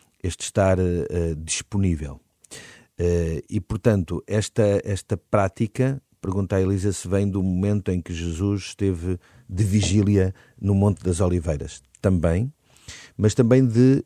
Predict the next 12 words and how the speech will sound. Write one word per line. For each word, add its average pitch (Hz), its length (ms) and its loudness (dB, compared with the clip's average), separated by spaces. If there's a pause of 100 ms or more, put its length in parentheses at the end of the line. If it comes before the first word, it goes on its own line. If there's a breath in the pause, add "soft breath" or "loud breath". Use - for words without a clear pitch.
muitos 107 500 4
outros 107 300 2
momentos 101 760 0 (120)
em 101 160 -2
que, 107 400 2 (440 soft breath)
eh, 82 580 2
na, 76 300 -4
na, 71 240 -8
nos 85 260 -2
Evangelhos, 90 540 0
sobretudo, 95 640 -2 (440 soft breath)
Jesus 104 680 0